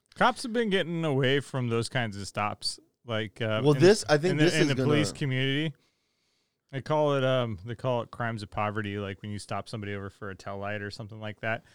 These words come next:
Speaker 1: 'cause they, they, they, they're trying to reason with each other. It's like, "Bro, the death rate will lower if we stop pulling people <laughs> over for tail lights,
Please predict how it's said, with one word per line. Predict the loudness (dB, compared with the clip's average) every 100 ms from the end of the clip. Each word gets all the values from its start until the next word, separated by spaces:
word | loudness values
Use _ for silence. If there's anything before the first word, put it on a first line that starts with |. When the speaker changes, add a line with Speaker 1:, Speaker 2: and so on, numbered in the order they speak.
| _ _ -4
Speaker 1:
'cause | -2 -2 -4
they, | -6 -2
they, | 0 2
they, | 0 0
they're | 2 0
trying | 2 2 2
to |
reason | 4 4 2
with | -2
each | -4 -4
other. | -4 -4
It's | -4
like, | -4
"Bro, | -2 -2 -2 -10 _ _ _ _ _ _ _ _
the | -6
death | 2 2 2 0
rate | 0 2
will | 0 2
lower | 2 2 2 -2 -6 -4
if | -4 -2
we | -4
stop | 0 0 -2 -4
pulling | -4 0 2 2
people | 2 2 0 4
<laughs> |
over | 4 4 0 -4 -18
for | -6 -4
tail | -2 0 0
lights, | 0 -2 -6 -8